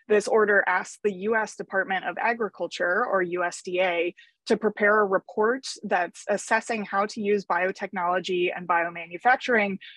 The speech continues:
for food and agriculture innovation, including by, quote, "cultivating alternative food sources." Uh, the report needs to identify high priority R and D needs, as well as public-private partnership opportunities.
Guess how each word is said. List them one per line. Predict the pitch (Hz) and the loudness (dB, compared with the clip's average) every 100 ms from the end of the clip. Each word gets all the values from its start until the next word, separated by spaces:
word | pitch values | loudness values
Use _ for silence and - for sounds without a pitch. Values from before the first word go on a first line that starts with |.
| - | -2
for | 226 | 2
food | 202 220 220 214 | 2 4 6 6
and | 196 | 4
agriculture | 180 180 190 - 180 185 | 2 2 0 -2 -2 0
innovation, | 175 180 170 190 - 185 175 180 _ _ - | 0 -2 -2 -2 0 -2 -4 -8 _ _ -2
including | 202 - 240 247 240 208 | -2 2 2 4 4 2
by, | 185 175 175 180 | 2 4 4 2
quote, | - 202 190 - | 2 2 2 -4
"cultivating | 214 214 214 208 190 185 | -6 -6 0 2 2 0
alternative | 180 - 190 180 175 170 | -2 -4 -8 -6 -2 -4
food | - 185 170 | -2 -2 -2
sources." | - 175 180 - - 214 - _ _ _ - | -2 -4 -2 -4 -4 -6 -8 _ _ _ -4
Uh, | - 175 160 | 2 2 2
the | 185 190 | 2 4
report | 190 - 202 202 - | 2 2 2 2 -2
needs | 214 190 - | -6 -6 -4
to | 208 | 0
identify | 175 175 190 190 180 170 | 0 0 -2 0 0 -2
high | 170 185 | -2 -4
priority | - 180 175 175 180 180 175 | -2 -4 -2 0 0 -2 -2
R | 170 175 | -4 -6
and | 180 | -6
D | 240 240 | -4 0
needs, | 233 226 226 208 - | 2 4 4 0 0
as | 190 185 | -2 2
well | 185 190 | 4 6
as | 190 175 - | 4 0 -10
public-private | - 196 208 - 190 180 - - | -8 -2 -2 0 -2 0 -4 -2
partnership | 202 196 190 175 175 | -4 -2 -4 -2 -4
opportunities. | 170 170 180 - 185 185 170 170 175 - | -4 -4 -6 -6 -4 -2 -2 0 -2 -4